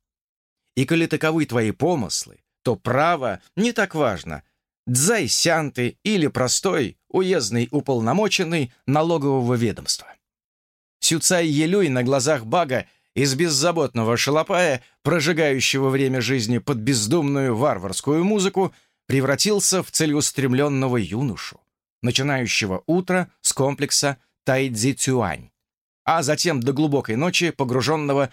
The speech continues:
в классические сочинения. И Багу было приятно сознавать, что произошло это не без его благотворного влияния. "Взялся за ум", с теплотой думал Баг. "Стал стремиться к главному.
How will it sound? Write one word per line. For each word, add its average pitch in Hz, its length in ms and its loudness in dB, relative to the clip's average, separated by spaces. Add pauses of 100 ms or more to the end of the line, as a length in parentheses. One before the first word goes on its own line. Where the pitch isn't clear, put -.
в - 120 -20
классические 135 600 0
сочинения. 117 720 -2 (300)
И 123 100 2
Багу 180 320 2
было 226 240 -2
приятно 117 640 -2
сознавать, 123 640 0 (260)
что - 260 -2
произошло 151 500 2
это 131 340 0
не 170 180 2
без 151 180 0
его 113 340 2
благотворного 104 880 0
влияния. 87 640 -2 (500)
"Взялся 160 640 0
за 147 160 0
ум", 151 460 0 (160)
с - 140 -2
теплотой 127 500 -2
думал 104 340 0
Баг. - 280 -4 (420)
"Стал 165 380 0
стремиться 147 600 0
к 123 40 -2
главному. 113 640 0